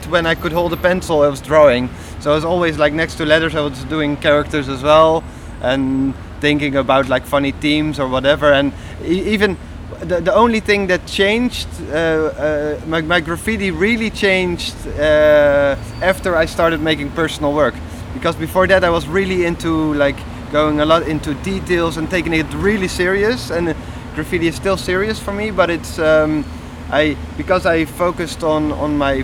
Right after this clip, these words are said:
personal work as well, and I really, like, um, uh, found satisfaction in painting, I got, like, totally m-,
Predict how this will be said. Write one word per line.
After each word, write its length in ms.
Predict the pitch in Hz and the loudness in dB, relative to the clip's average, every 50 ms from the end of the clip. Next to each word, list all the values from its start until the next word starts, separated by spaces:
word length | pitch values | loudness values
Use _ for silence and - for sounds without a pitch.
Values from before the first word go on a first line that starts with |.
| - | -4
personal 400 | - 170 185 180 - 185 175 165 | -4 -4 -4 -4 -4 -2 -2 0
work 240 | 156 156 151 147 139 | 2 2 0 0 -2
as 140 | 147 120 120 | -4 -6 -2
well, 480 | 123 135 151 185 214 226 220 220 240 - - | 0 2 4 4 4 2 0 -4 -6 -6 -4
and 200 | 131 147 302 - | -2 -2 0 0
I 120 | 131 135 | 0 0
really, 460 | 135 139 135 156 160 156 147 151 147 | 0 0 0 0 0 2 2 0 0
like, 280 | 147 139 135 131 135 135 - - - - 113 | 2 2 2 2 2 0 -4 -8 -8 -4 -2
um, 680 | 120 127 127 123 123 123 123 123 120 120 120 120 117 - - - - - - - - - - - 127 | 0 2 4 4 4 4 2 2 0 0 -2 -4 -4 -6 -8 -10 -12 -12 -12 -12 -12 -12 -10 -8 -6
uh, 80 | 127 131 | -6 -6
found 320 | 127 - 175 156 151 147 - | -4 0 0 2 2 0 0
satisfaction 880 | - 185 165 156 156 - - - 165 - - - - 175 160 147 143 | 0 0 0 0 -2 -2 0 0 0 0 -2 -2 -2 0 2 2 2
in 140 | 139 143 135 | 0 -2 -2
painting, 580 | - 156 160 175 190 196 196 202 202 202 196 - - - - - - - - - | 0 2 2 2 4 2 2 2 2 0 -4 -6 -8 -12 -12 -12 -10 -10 -8 0
I 300 | - 139 151 156 156 143 - - - - - - - - | 2 4 6 6 4 2 0 -4 -8 -10 -10 -10 -4 2
got, 200 | 156 156 151 143 | 4 4 4 4
like, 240 | 160 156 160 - - | 4 2 2 2 2
totally 440 | 208 202 202 180 180 180 175 170 | 2 2 4 4 4 4 4 2
m-, 240 | 165 151 151 151 156 | 2 0 -2 -4 -4